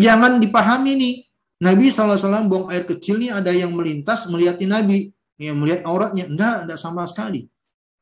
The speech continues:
Tidak sama sekali. Ya. Kalau dahulu kan tidak ada W C umum dan semisalnya. Jadi wajar aja nih dari kejauhan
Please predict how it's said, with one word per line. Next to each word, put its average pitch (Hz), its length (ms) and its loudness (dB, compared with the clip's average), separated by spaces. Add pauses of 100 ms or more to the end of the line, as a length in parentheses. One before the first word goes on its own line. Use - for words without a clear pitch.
(920)
Tidak 151 240 -2
sama 160 280 -8
sekali. 151 360 -8 (520)
Ya. 113 240 -16 (1120)
Kalau 175 160 4
dahulu 185 400 6
kan 262 80 0
tidak 202 240 -2
ada 160 80 -2
W 151 160 0
C - 240 -12
umum 135 560 -4
dan 127 320 -8
semisalnya. 131 960 -6
Jadi 151 160 -2
wajar 190 480 0
aja 220 160 -4
nih 202 160 -2
dari 156 160 -4
kejauhan 165 560 -4